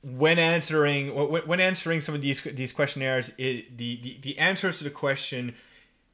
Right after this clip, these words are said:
force you to fill in the blanks to their history. Because one of the things that sometimes we tend to forget is that a character isn't just a snapshot of who they are in the present.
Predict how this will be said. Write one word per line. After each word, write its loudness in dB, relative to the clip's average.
force 0
you 0
to -2
fill 2
in 2
the -2
blanks 0
to -6
their 2
history. -6
Because 4
one 2
of -2
the -4
things 2
that -6
sometimes 0
we 0
tend -2
to -4
forget 2
is 0
that 4
a 0
character 2
isn't 0
just 2
a -6
snapshot 2
of -4
who -2
they 0
are 0
in -8
the -6
present. -8